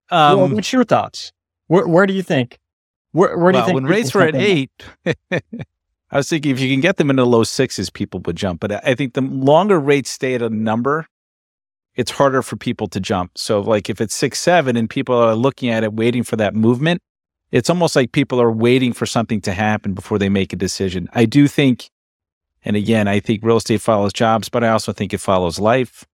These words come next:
Speaker 1: babies, birth, death, divorce, promotion, demotion, all these things. So, um, I do think the first two quarters of twenty twenty-four will be tight. I think you'll see,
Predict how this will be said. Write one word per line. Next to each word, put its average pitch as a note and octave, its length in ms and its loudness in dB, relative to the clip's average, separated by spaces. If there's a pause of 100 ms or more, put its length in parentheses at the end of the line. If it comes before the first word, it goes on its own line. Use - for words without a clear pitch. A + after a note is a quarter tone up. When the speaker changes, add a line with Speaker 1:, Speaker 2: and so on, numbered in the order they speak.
(280)
Speaker 1:
babies, A2 580 -4 (460)
birth, A2 380 0
death, G#2 240 0 (140)
divorce, G#2 380 0
promotion, G2 500 -2
demotion, F2+ 440 -2
all G2 100 0
these F2+ 160 -4
things. G2 240 -2
So, G2+ 260 0 (800)
um, F#2 640 0 (340)
I A2 120 2
do B2 240 0
think B2 340 -2
the A2 120 0
first - 540 0 (160)
two A#2+ 260 -2
quarters A#2 480 0
of - 280 -4
twenty A2 420 -2
twenty-four G#2+ 760 0 (420)
will G#2 140 2
be F2 120 0
tight. - 440 -2
I G2 100 -4
think G2+ 240 -4
you'll G#2 120 0
see, G2 500 0